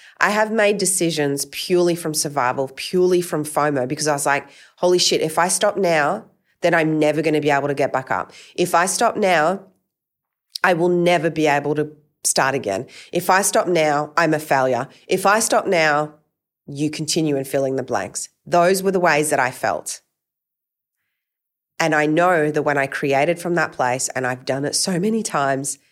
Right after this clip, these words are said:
nothing good came of it. Everything that I created,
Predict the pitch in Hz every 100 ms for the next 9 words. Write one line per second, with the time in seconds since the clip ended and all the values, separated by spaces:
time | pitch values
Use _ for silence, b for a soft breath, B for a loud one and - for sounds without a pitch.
0 | _ _ _ - 160 165 - - 170 139
1 | 131 - _ _ _ - 151 147 - 139
2 | 135 131 135 - B B B 147 160 180
3 | 170 165 160 - 156 160 170 151 123 135